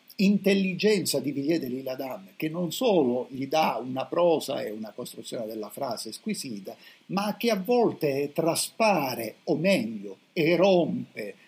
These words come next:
dai suoi racconti, nei suoi racconti, nei suoi romanzi, in maniera fin troppo travalicante, tanto da sommergere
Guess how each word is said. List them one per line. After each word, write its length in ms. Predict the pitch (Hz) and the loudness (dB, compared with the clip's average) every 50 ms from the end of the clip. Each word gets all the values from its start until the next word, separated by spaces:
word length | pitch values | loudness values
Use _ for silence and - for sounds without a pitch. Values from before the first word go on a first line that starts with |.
| _ | _
dai 220 | _ 117 120 120 113 | _ -6 -6 -6 -6
suoi 240 | - 143 135 120 107 | -4 -4 -4 -4 -4
racconti, 640 | 123 117 - - 139 160 165 135 117 104 - 113 | -8 -12 -8 -4 -2 0 2 0 0 -2 -4 -8
nei 240 | 110 131 156 151 123 | -8 -4 -4 -4 -4
suoi 220 | - - 117 113 110 | -6 -8 -12 -12 -12
racconti, 560 | 117 107 - - 170 165 131 117 101 - 110 | -12 -16 -8 -4 -2 -2 -2 -4 -8 -10 -10
nei 160 | 113 120 120 | -8 -8 -8
suoi 180 | - - 165 175 | -6 -6 -4 -4
romanzi, 640 | 208 226 185 - - - - 101 - - 123 120 - - - - - - - - - _ _ _ | -2 -2 -2 -4 -6 -8 -10 -10 -8 -8 -8 -8 -10 -14 -18 -18 -18 -18 -20 -20 -20 _ _ _
in 140 | - 208 226 | 0 2 2
maniera 920 | 220 226 226 220 226 226 220 202 175 165 160 156 147 143 139 139 135 - - _ _ _ _ _ _ _ _ _ _ _ _ | 4 2 2 2 4 4 6 6 6 6 6 4 2 -2 -4 -4 -6 -8 -10 _ _ _ _ _ _ _ _ _ _ _ _
fin 460 | - - - 226 240 226 208 190 190 | -8 -2 2 2 4 4 4 2 2
troppo 480 | - 220 233 220 220 - - 175 160 - | 4 4 4 4 4 2 2 2 2 2
travalicante, 1120 | - 156 151 156 156 160 160 156 165 160 - - 170 165 147 135 127 120 - - 131 123 - _ | 2 2 4 4 6 6 6 4 4 2 4 4 4 4 4 0 -4 -6 -8 -8 -10 -12 -4 _
tanto 400 | - 226 214 190 190 190 156 143 | 4 4 4 4 2 0 0 0
da 240 | - 156 147 131 123 | 2 0 0 -2 -2
sommergere 1400 | - - 185 170 156 170 180 196 214 208 180 156 139 127 151 143 127 131 131 127 127 127 123 127 131 - 135 127 | 0 2 2 2 2 2 2 4 4 4 2 2 0 0 -2 0 0 0 -2 -2 -4 -4 -6 -8 -10 -12 -16 -16